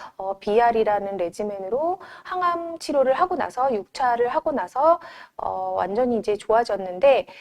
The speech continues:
사 일 전부터 시작된 비문증을 주-, 비문증 및 시력 저하로 안과에 왔습니다. 안과에서 오자마자 촬영한 이 안저 촬영 사진을 보면 그 망막 혈관을 주변으로 심각하게 출혈이랑 그다음에 망막, 망막염이 있는 것을 확인할 수 있습니다.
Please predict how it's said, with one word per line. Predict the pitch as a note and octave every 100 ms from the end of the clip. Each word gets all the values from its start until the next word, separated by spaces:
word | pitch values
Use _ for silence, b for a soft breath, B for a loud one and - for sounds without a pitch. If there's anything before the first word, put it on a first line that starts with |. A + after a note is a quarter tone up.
| B
사 | - D#4+
일 | E4
전부터 | D4 A#3+ A#3+
시작된 | A3+ - B3 - G#3+ D4
비문증을 | - A3 A#3 A3+ A3+ G#3+ A#3 C4
주-, | A#3+ - - -
비문증 | A3+ B3 B3+ A3 G3+
및 | A3+ F4+
시력 | - F4 D#4+
저하로 | - F#3 G3 C4+
안과에 | G#3+ - G#3 G3
왔습니다. | - - - E3 D3+ B B B B
안과에서 | G3+ A3 C4 B3 A#3+
오자마자 | G#3+ C4+ C4+ B3+ B3 -
촬영한 | - E4+ E4+ D4 B3+
이 | G3+
안저 | E3+ F#3+ C4
촬영 | C#4 B3+ A#3
사진을 | D4+ E4 D#4 B3
보면 | G3 F#3+ G#3+ A3 B B B B
그 | - G#3+ G3+ G3+
망막 | E3+ F#3 A#3 A#3+ A#3+
혈관을 | - F#4+ F4+ E4 D4+ D4
주변으로 | C4+ F#3+ F#3+ F#3+ G3+ D#4
심각하게 | - E4 E4 - G#3+ G#3
출혈이랑 | - E4 D#4+ G#3+ F#3+ A3 E4+
그다음에 | - - F3 F#3
망막, | D#3 E3 G#3+ A3+ A3+
망막염이 | F3 F#3+ A#3+ G3+ E3+ G#3
있는 | G#3+ F3 F3+
것을 | E3+ F#3 D4+
확인할 | D4+ E4 D#4 A#3+
수 | -
있습니다. | F#3+ - E3+ D#3+ D3